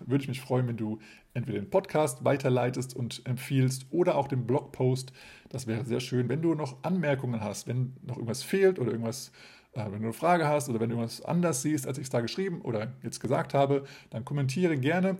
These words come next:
entweder unter dem Blogpost oder aber unter einem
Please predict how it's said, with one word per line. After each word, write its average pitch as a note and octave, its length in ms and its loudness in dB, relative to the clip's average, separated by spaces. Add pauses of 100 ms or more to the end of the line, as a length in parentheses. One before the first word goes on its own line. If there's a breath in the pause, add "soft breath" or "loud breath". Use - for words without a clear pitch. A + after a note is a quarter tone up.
entweder B2+ 340 0
unter A#2+ 140 -4
dem G#2 100 -8
Blogpost D3+ 720 0
oder E3 320 2
aber C3 240 4
unter B2 260 0
einem A2+ 220 -4